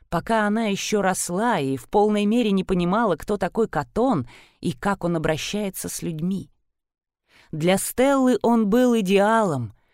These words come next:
спасителем, который появился, когда вокруг рыскали твари, пожиравшие плоть мертвецов.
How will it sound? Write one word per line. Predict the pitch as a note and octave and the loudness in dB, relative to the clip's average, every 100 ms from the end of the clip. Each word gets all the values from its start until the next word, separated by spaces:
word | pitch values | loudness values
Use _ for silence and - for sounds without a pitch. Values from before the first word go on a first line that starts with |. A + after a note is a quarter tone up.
| _ | _
спасителем, | - - F3 D#3 - B3 C#4+ - C#3+ B2+ - - | -12 -8 -6 -4 -2 0 0 -2 -2 -4 -6 -14
который | - F#3+ G3+ F#3+ | -6 -2 0 0
появился, | F#3 F3+ F#3 G3 B3 - F#3+ | 2 0 2 0 0 -2 -2
когда | F#3 E3+ E3+ | -2 0 2
вокруг | D#3+ - A3 A3+ - | 2 0 0 -2 0
рыскали | F#3 A3 - E3+ D#3 | 0 0 -2 -2 -2
твари, | - C#3 G3 A#3+ A#3+ | -2 0 2 2 0
пожиравшие | - G3+ F3 F3+ F3+ G3+ - G#3+ G3 | -2 -4 0 0 0 -2 -4 -4 -4
плоть | - F3+ F3+ - | -2 -2 -2 -2
мертвецов. | E3+ E3+ C#3+ D#3+ - D3 A#2+ - | -4 -4 -6 -6 -6 -8 -8 -16